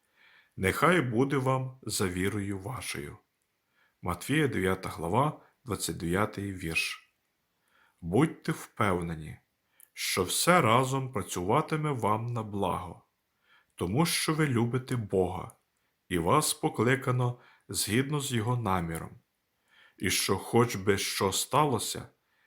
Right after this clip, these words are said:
кінцевий результат буде славним для тих, хто твердо стоїть на стороні Його великого теократичного уряду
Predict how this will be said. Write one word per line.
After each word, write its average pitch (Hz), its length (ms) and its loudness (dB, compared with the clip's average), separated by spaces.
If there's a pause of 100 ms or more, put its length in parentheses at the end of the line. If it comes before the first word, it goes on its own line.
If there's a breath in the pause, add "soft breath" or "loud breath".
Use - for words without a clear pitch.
(120)
кінцевий 98 640 2
результат 95 600 0
буде 151 260 -4
славним 117 720 0
для 82 160 -8
тих, - 440 -2 (400 soft breath)
хто - 280 0
твердо 131 560 4
стоїть 127 540 -2
на 98 80 -2
стороні 92 500 -2
Його 139 300 2
великого 117 580 0
теократичного 95 1040 -2
уряду 131 500 2